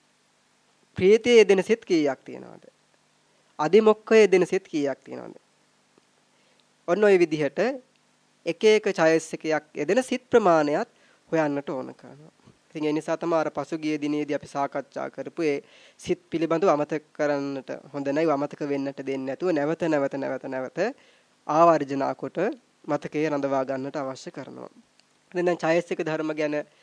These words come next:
සිහිපත් කරනකොට දැන් මූලික වශයෙන් තියෙන්නේ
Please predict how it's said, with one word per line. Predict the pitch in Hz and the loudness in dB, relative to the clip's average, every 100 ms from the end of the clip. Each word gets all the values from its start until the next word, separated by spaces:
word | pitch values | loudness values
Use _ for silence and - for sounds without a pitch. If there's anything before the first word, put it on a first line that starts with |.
| _ _ - | _ _ -10
සිහිපත් | 160 160 151 - | -6 -2 -2 -4
කරනකොට | - 160 139 135 123 170 254 359 _ _ _ _ _ _ _ - | -8 -6 -6 -10 -8 -4 -4 -4 _ _ _ _ _ _ _ -2
දැන් | 165 165 | 2 2
මූලික | 165 170 214 208 | 4 6 6 6
වශයෙන් | 185 170 185 180 170 | 4 4 2 2 2
තියෙන්නේ | 160 147 139 143 214 277 | 0 -2 0 -2 -2 -4